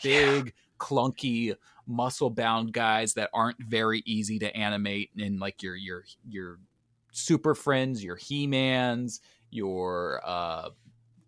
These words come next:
Speaker 2: like, what was, what was the other one that I just had in my head? G I Joe,
Speaker 1: Mm-hmm.
Speaker 2: that kind of stuff. But Bruce Timm's style on this kind, kind of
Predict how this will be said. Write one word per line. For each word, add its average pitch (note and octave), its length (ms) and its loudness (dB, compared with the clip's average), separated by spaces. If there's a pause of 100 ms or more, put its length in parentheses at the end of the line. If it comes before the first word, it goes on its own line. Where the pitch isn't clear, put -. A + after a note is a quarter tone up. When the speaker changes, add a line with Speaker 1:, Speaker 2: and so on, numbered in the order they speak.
(680)
Speaker 2:
like, G#2 340 -8 (800)
what D3+ 160 0
was, D3 280 -6
what E3 160 0
was C3 100 -6
the C3 100 -2
other A#2+ 200 0
one G#2 160 -6
that F#2 100 -8
I F#2 180 -10
just - 380 -6
had F2+ 200 -8
in E2+ 100 -14
my E2+ 120 -14
head? F#2+ 320 -14
G B2 240 0
I A2+ 140 8
Joe, B2 720 4 (220)
Speaker 1:
Mm-hmm. A2 300 10
Speaker 2:
that A2 200 8
kind C#3+ 220 -2
of C3+ 80 -2
stuff. D3 400 -2 (480)
But C#3+ 300 0 (960)
Bruce F3+ 400 -2
Timm's F3 380 0
style C3+ 480 4
on G#2 220 0
this F#2 280 -6
kind, A#2+ 400 0 (100)
kind C3+ 300 -2
of A2 340 -4